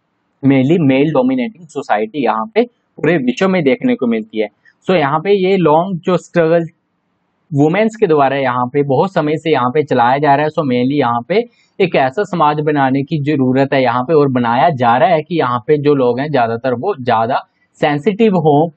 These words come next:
संवेदनशील हों और यहाँ पे इनकी भी respect की जाए और यहाँ पे इन्हें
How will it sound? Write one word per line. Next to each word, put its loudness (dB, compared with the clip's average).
संवेदनशील 0
हों -2
और 2
यहाँ 0
पे -2
इनकी -2
भी 0
respect -4
की -2
जाए 2
और 0
यहाँ -2
पे -4
इन्हें -2